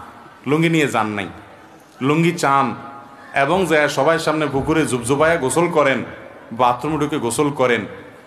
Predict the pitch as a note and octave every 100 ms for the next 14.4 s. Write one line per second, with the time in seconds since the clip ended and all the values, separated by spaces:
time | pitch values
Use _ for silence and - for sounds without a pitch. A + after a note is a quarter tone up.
0 | - A#2 A#2+ C3+ C#3+ A#2+ B2 - - -
1 | - C3 C#3 C#3+ C3 A#2 A#2+ A2 G2 -
2 | A#2+ A#2+ A#2 G#2+ - G#2+ A#2+ A2 - -
3 | - - - D3+ G#3+ C4 - - - G#2+
4 | C3+ C3 A#2 G#2 G2 - - - - -
5 | C3+ D#3 G3 F#3 F3 D3+ B2 A2 - F2
6 | D#2 - - - - - - - - -
7 | D3 D3 D3 C3 A#2+ A2+ G#2+ G2+ G2+ F#2
8 | F#2 E2 - - - G3+ D#3+ D3 A#2 D3
9 | C#3+ C3+ C3 A2+ - A#2 A#2+ A#2+ C#3 A2+
10 | G#2+ G#2 F#2 E2+ D#2+ - - C#3+ F3+ G#3+
11 | E3+ F3 D#3+ D3 D3+ C3+ B2 G#2 G2+ -
12 | - - F#3 F#3 F#3+ F#3+ F#3 G3 G3 F3
13 | D#3 C3+ C#3+ C#3 C#3+ C3+ D#3 D3+ C3 A2+
14 | A2 G#2+ G#2